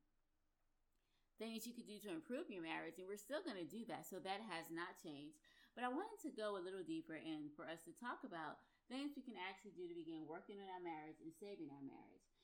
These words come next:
Um, so that I changed the name to "How to Save Your Marriage" because I felt like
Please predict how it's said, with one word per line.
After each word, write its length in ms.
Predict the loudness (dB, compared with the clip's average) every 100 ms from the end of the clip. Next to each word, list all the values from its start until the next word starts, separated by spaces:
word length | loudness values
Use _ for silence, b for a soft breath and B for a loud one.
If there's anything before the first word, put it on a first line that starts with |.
| b b -2
Um, 260 | 4 4 4
so 160 | 0
that 140 | 6 6
I 80 |
changed 440 | 6 2 2 2 0
the 80 | -2
name 360 | 0 0 -2 -6 0
to 340 | 2 2 -2 -8 -20 _ 4
"How 180 | 6 6
to 180 | 4 -4
Save 320 | 0 0 4
Your 140 | 4
Marriage" 380 | 4 4 2 -2
because 180 | -4 -2
I 80 | -2
felt 340 | 2 2 2
like 280 | 4 4 2